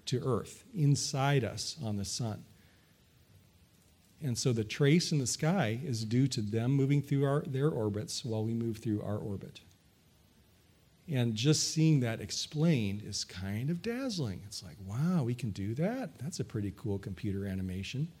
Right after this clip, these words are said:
And here it is, kind of hidden by the horizon again. But that's why you see Venus do that, okay? Now, I don't know.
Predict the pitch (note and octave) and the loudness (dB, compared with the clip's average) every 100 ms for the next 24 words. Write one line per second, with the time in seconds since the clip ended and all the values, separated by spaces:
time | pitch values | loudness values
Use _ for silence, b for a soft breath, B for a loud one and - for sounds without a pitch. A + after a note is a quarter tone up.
0 | b b b b b b A#2 G2 C3 C3 | b b b b b b -6 2 6 6
1 | B2+ B2+ C3 - - - - - A#2 G#2+ | 6 4 0 -2 -8 -14 -20 -6 -2 -2
2 | F#2+ B2 A2 A2 A2 - G2+ G2+ G2+ G#2 | -2 -2 0 -2 -4 -6 -6 -4 -4 -2
3 | G#2 G#2+ G#2 F2 F2+ F2 F2+ G#2+ - _ | -2 -2 -4 -6 -6 -4 -4 -6 -12 _
4 | b b b b b b b - G2+ - | b b b b b b b -10 -8 -2
5 | G#2+ B2 B2 C3 A#2 A2 G#2+ - G#2+ A2 | 0 0 -2 -4 -2 -2 -2 -4 -4 -2
6 | B2 G2+ - A2+ B2 - - - - _ | -2 -4 -6 -6 -6 -8 -14 -20 -20 _
7 | _ _ - A2 - G#2 G#2+ C#3+ b b | _ _ -10 -10 -4 -2 -2 -4 b b
8 | b b - A2+ B2 C#3+ F3 G3 E3+ D#3+ | b b -6 0 4 6 8 8 8 8